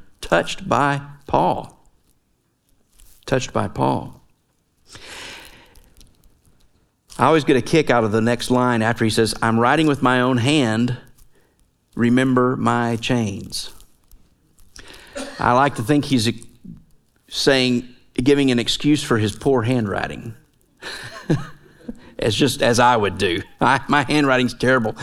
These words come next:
I know you can't read this, but happy birthday, or whatever I'm signing, you know. But still,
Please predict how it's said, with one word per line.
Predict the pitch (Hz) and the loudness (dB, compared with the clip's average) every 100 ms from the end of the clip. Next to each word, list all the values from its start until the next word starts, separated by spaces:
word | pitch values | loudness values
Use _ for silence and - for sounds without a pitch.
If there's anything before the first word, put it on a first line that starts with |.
| 117 | -2
I | 147 | 2
know | 143 | 4
you | 170 160 | 4 4
can't | 160 135 | 2 2
read | 143 131 | 2 2
this, | 104 107 | 2 0
but | 117 107 - - _ - | 0 -2 -4 -20 _ 0
happy | 135 135 | 2 4
birthday, | 135 123 101 98 - - - - - | 2 2 -2 -4 -8 -20 -20 -20 -6
or | 98 | 0
whatever | 120 135 123 | 4 4 2
I'm | 117 | 2
signing, | - 123 104 98 95 | 2 2 0 -2 -6
you | - 104 | -4 -2
know. | 90 - - - - - - - - - _ _ - _ _ _ _ _ _ _ _ _ _ _ _ _ _ _ _ _ _ _ _ _ _ _ _ _ _ _ _ _ _ _ - - _ _ _ _ _ - | -2 -6 -16 -20 -20 -20 -20 -20 -20 -20 _ _ -20 _ _ _ _ _ _ _ _ _ _ _ _ _ _ _ _ _ _ _ _ _ _ _ _ _ _ _ _ _ _ _ -20 -20 _ _ _ _ _ -2
But | - | 0
still, | - 175 151 120 | 4 4 4 2